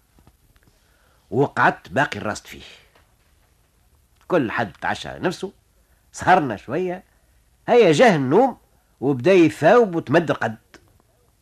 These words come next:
بديت نسمع في، في الشخير متاعه، وليت أرقدت أنا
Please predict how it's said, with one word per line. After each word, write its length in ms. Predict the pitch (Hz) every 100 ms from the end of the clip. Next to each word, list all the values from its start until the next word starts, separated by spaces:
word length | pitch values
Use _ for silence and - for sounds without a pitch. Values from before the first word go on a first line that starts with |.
| _ _ _ _ _
بديت 500 | 98 104 101 156 -
نسمع 300 | 139 - 107
في، 320 | - 92 82
في 80 | 73
الشخير 460 | 90 - - 151 120
متاعه، 380 | 92 147 165 220 _ _ _ _ _ _ _
وليت 520 | - 95 98 113 117 - 90 - _ 175
أرقدت 460 | 170 139 123 _
أنا 300 | 101 107 113